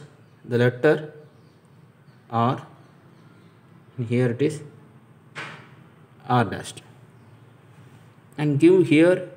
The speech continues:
it is intersection line between the directrix and the horizontal line. I am giving the letter as A. Next step, I am going to join this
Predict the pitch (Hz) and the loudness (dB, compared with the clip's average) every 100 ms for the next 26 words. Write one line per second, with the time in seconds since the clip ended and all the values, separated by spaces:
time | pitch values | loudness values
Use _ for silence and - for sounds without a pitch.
0 | - - - - 123 123 131 139 143 143 | -20 -20 -20 -14 -10 -2 0 0 -2 -2
1 | 143 135 131 147 156 - - - - 113 | -2 0 0 -2 -4 -16 -20 -20 -8 -2
2 | 127 135 117 117 120 135 131 - - 120 | 2 2 2 0 0 -2 -2 -8 -8 -4
3 | 113 113 110 123 117 139 - - 113 110 | -2 0 0 0 0 -2 -6 -8 -6 -4
4 | 120 120 113 107 113 127 - - - - | -2 -2 -4 -4 -4 -4 -6 -14 -20 -20
5 | - - _ 110 98 - - - - _ | -20 -20 _ -8 -8 -12 -20 -20 -20 _
6 | - - - - - - - - - - | -20 -20 -12 -10 -10 -16 -20 -20 -20 -20
7 | - 147 156 - 262 180 185 - - - | -8 -2 -2 -2 -2 0 -2 -4 -16 -18
8 | - - - - - - 147 143 135 202 | -20 -20 -20 -20 -20 -6 0 2 4 6
9 | 226 175 147 - - - - - - - | 6 6 4 2 -12 -20 -20 -20 -20 -20
10 | - - - - - - 127 143 165 143 | -20 -20 -20 -20 -20 -4 0 2 2 2
11 | 165 - - | 0 -2 -14